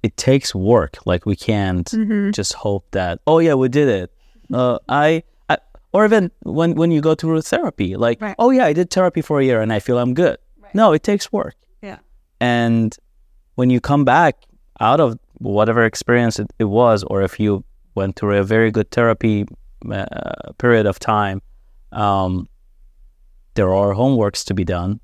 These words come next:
Speaker 1: It takes work.
Speaker 2: Yeah.
Speaker 1: It, it takes some work,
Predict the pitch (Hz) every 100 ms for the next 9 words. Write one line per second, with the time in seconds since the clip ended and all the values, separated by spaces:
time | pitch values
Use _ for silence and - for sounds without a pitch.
0 | - - - 110 - - 90 87 - _
1 | 208 202 240 _ - - - 120 - 135
2 | 123 - - 120 113 107 107 104